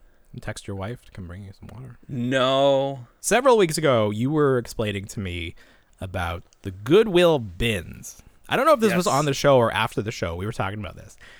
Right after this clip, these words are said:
Speaker 2: The,
Speaker 1: But
Speaker 2: the post, the post show.
Speaker 1: it was
Speaker 2: that
Speaker 1: a post-show
Speaker 2: we always,
Speaker 1: wrap-up,
Speaker 2: always
Speaker 1: only
Speaker 2: say
Speaker 1: avail-
Speaker 2: that only available to us.
Speaker 1: Only available to our Patreon
Speaker 2: <laughs>
Speaker 1: subscriber,
Speaker 2: Us.
Speaker 1: which is us. Yeah. Um, so the idea behind the Goodwill bins is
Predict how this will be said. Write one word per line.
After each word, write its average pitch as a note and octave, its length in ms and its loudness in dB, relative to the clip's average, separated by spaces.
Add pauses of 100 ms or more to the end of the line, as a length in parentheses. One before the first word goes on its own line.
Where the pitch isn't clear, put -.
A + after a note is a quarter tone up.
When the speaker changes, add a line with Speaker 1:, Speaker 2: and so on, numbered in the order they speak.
(100)
Speaker 2:
The, A2+ 240 -12
Speaker 1:
But G2+ 260 -6
Speaker 2:
the - 40 -18
post, D#3+ 360 0
the A#2+ 80 -8
post D#3 300 -2
show. A#2 360 -4
Speaker 1:
it B2+ 80 -2
was C#3 100 0
Speaker 2:
that C#3+ 60 0
Speaker 1:
a - 40 0
post-show G3 340 2
Speaker 2:
we A3 80 2
always, F3 140 6
Speaker 1:
wrap-up, D3+ 240 4
Speaker 2:
always D#3+ 260 4
Speaker 1:
only C3 60 0
Speaker 2:
say C#3+ 180 6
Speaker 1:
avail- B2 220 2 (360)
Speaker 2:
that - 80 -16 (300)
only D3+ 240 -2
available D3 340 2
to C3+ 60 2
us. - 380 -4 (640)
Speaker 1:
Only F3 220 0
available E3+ 320 4
to D3 100 2
our C3 80 4
Patreon F#2 600 -4 (280)
Speaker 2:
<laughs> - 300 -20
Speaker 1:
subscriber, F2 480 -6
Speaker 2:
Us. - 400 -10 (360)
Speaker 1:
which F#2 180 -10
is F2 120 -14
us. - 160 -18 (540)
Yeah. G#2 160 -4
Um, F2 320 -12 (760)
so C#3+ 200 0
the C3+ 140 2
idea D3 260 0
behind D3+ 380 2
the B2 160 -2
Goodwill A#2+ 340 0
bins G#2 380 -6 (100)
is F#2 320 -8